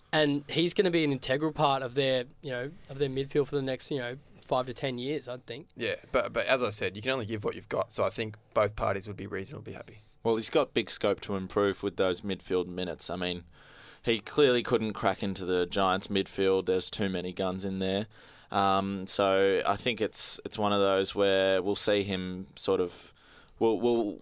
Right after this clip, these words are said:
Speaker 3: we'll get to know the player he actually is, and people will, like, start to be,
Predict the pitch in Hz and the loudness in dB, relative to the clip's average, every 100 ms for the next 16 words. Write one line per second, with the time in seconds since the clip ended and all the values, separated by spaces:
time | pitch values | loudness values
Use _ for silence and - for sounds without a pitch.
0 | - - - 117 110 98 127 113 110 101 | -16 -16 0 2 2 0 0 0 2 4
1 | 101 98 - 101 - 98 92 95 95 - | 4 4 0 -2 2 4 4 4 2 2
2 | - 95 98 92 120 - - 92 92 - | 0 2 2 2 0 -2 -2 -2 -4 -10
3 | _ - 107 104 92 90 90 85 - - | _ 0 0 2 2 2 0 -2 -12 -20
4 | - 65 85 104 - 98 90 101 90 87 | -10 -4 -4 -2 2 2 2 0 2 0
5 | 85 87 87 80 | 0 -2 -2 -8